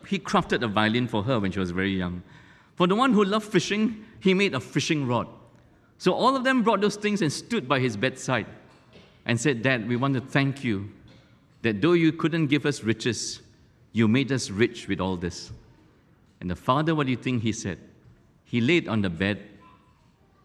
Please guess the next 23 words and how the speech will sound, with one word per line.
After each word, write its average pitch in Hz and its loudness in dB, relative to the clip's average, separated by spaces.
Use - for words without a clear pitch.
and 123 0
he 117 2
said, 120 -4
"I 110 -8
always 190 -4
thought 127 -4
I - -8
was 104 -4
a 95 -4
bad 90 -4
father 82 -6
because 120 -2
I 101 -2
couldn't 147 -2
give 110 -2
you 98 -4
the 101 0
things 117 -2
I 98 0
really 127 2
thought 120 -2
you 92 0
needed. 85 -2